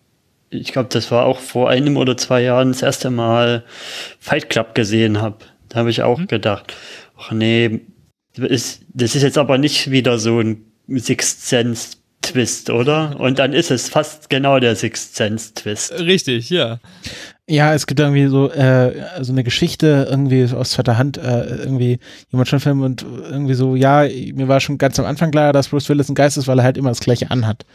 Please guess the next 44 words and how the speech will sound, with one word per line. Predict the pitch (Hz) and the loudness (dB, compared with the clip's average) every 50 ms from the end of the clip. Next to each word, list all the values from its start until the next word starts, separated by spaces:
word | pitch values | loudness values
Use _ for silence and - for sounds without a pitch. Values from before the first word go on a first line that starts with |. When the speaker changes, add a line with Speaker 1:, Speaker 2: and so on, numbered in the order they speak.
| - - - - - - - - - _ _ | -20 -20 -20 -20 -20 -20 -20 -20 -20 _ _
Speaker 3:
Ähm, | - 135 127 123 120 120 120 117 113 117 123 - _ _ _ _ _ | 2 4 4 4 4 2 2 0 -2 -4 -6 -8 _ _ _ _ _
was | 131 123 - 127 131 127 - - | -8 -8 0 0 0 2 2 2
ja | 131 127 123 120 | 4 4 4 4
ganz | 123 127 113 120 | 2 2 2 2
am | 123 | 2
Anfang | 113 127 131 - - 123 120 120 123 113 | 2 0 -2 0 0 0 0 0 0 0
den | 120 120 117 113 | 0 0 0 0
Film, | - - 127 123 120 120 120 - | 0 0 0 2 0 -2 -4 -4
also | - 127 113 120 120 | -4 -2 0 0 2
das | 107 123 117 - - | 2 0 0 0 -4
weggegeben | 127 - 135 117 - 127 123 123 117 | -4 -4 -4 -4 -2 -2 -2 0 -2
hat. | 113 107 - - - - 123 - | -2 -4 -6 -14 -14 -14 -2 -2
Ich | 143 139 | -2 2
find | - 185 190 | 2 2 2
ja | 175 180 - | 2 2 2
auch, | 151 170 165 - - - - - - _ _ | 2 2 2 0 -4 -18 -20 -20 -20 _ _
ähm, | - 143 139 139 139 139 139 135 - - - - _ | 2 2 4 4 2 0 0 -2 -6 -14 -20 -20 _
wo | - 139 147 170 175 170 170 | -2 0 0 2 2 4 4
wir | 165 | 4
grad | 147 156 147 | 2 2 2
bei | 156 143 | 2 0
Sixth | 147 147 - - | 0 -2 0 0
Sense | 165 170 165 - | -2 -2 0 -2
sind, | 156 151 139 - - | -2 -2 -2 -4 0
ähm, | 143 135 135 135 135 131 - - - _ _ _ _ | 2 4 4 4 2 0 -4 -6 -16 _ _ _ _
ich | - 87 - - 120 107 107 - - - _ | -10 -10 -10 -8 -10 -10 -10 -10 -12 -12 _
glaub, | - 143 139 - _ | -2 -2 -2 -2 _
M, | - 135 151 165 160 160 156 - - - - | -2 0 2 2 0 0 -2 -6 -8 -6 -4
ha-, | - 139 131 - _ | -4 -4 -6 -8 _
nennt | 165 151 160 175 | -2 0 0 2
man | 185 190 | 2 2
den | 185 175 175 151 | 2 2 2 0
M. | - 165 160 | 0 0 2
Night | 170 165 160 156 - | 4 2 2 2 0
Sh-, | - - - - - - - _ | -2 -2 -2 -4 -6 -10 -14 _
ich, | - - - - | -12 -10 -8 -6
ich | 131 139 131 - - 156 143 | -6 -6 -6 -6 -6 -4 -4
hab | 147 143 - | -4 -4 0
da | _ 151 | _ 0
immer | 147 147 139 | 2 2 0
zu | 143 143 | 0 0
Speaker 2:
M. | 131 | 2
Night | 151 147 147 | 2 4 4
Speaker 3:
viele | 143 - - 190 196 196 | 4 4 4 4 4 4